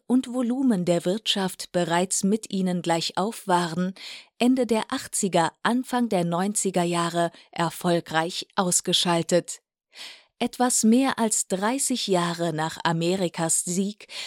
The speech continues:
wiederholt sich die Situation der siebziger Jahre.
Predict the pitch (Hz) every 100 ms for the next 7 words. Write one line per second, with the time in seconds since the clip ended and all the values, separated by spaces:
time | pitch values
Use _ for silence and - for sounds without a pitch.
0 | - 208 214 214 208 233 269 269 240 226
1 | - 202 175 180 175 165 - - 170 170
2 | 170 180 214 240 190 180 - 180 180 202
3 | 208 180 165 170